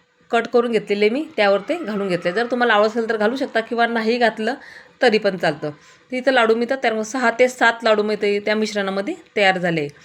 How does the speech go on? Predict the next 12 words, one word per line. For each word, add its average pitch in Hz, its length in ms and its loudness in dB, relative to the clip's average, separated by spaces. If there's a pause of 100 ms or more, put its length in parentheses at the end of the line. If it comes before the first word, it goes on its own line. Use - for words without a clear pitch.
(280)
ते 240 60 -8
पाहू 247 160 2
शकता 240 220 0
दिसायला 226 320 0
पण 240 140 -4
खूप - 280 -20
सुंदर 277 380 2 (340)
आणि 226 140 -12
खायला 202 260 2
पण 214 160 -4
अगदी 214 240 -4 (160)
चविष्ट. 190 360 -2